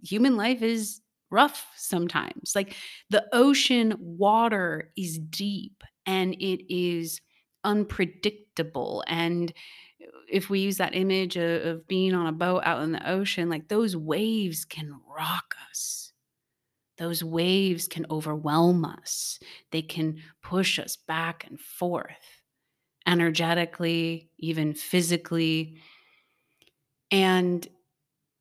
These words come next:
what I find is so interesting about Pisces energy and this practice of really connecting in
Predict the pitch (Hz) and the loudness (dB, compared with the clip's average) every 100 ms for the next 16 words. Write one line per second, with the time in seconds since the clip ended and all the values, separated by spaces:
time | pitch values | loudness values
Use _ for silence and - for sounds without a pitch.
0 | _ _ _ - 180 196 190 185 - 202 | _ _ _ -4 2 4 4 2 4 6
1 | 226 214 196 185 175 180 185 190 - 175 | 6 4 2 -2 0 2 2 0 0 -2
2 | 165 165 - - 165 160 175 160 - 160 | -2 -2 -4 -4 -4 -2 -4 -6 -4 0
3 | 170 160 160 156 156 151 - - 165 160 | 0 0 0 0 0 0 -6 0 2 2
4 | - 151 156 156 165 170 180 175 175 165 | 0 -8 -6 -4 0 2 4 4 4 2
5 | 160 165 160 160 156 - 160 - 165 160 | 0 -2 2 2 0 0 0 0 0 0
6 | 156 156 | 0 -2